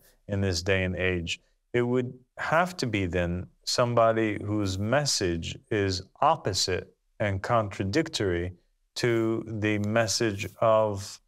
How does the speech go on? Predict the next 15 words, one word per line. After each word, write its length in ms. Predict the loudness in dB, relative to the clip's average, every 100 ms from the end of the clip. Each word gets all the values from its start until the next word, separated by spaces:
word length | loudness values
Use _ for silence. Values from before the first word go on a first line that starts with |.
| _ _ -4
America 480 | 0 4 4 4 4
or 200 | 4 4
the 120 | 2
Roman 320 | 2 2 0 -2
Empire, 640 | -4 0 2 4 4 0 -2
but 160 | 0 2
at 120 | 2
the 100 | 0
same 420 | 0 2 0 -2
time, 640 | -2 2 2 2 0 -6 -10
so 180 | -4 0
he, 220 | 2 0 -2
he 140 | -2
must 340 | 2 2 2
be 240 | 0 0